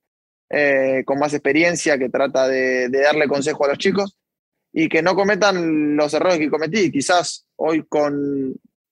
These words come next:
con, con más partidos y más años, eh, uno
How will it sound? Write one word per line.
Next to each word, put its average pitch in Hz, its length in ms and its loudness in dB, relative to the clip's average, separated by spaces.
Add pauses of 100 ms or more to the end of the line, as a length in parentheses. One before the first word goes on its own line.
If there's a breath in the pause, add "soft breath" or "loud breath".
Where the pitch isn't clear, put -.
(220)
con, 120 880 -2 (1500)
con 123 200 2
más 147 160 4
partidos 147 580 2
y 123 40 0
más 143 320 -2
años, 151 580 -2 (300)
eh, 123 360 -2
uno 143 800 2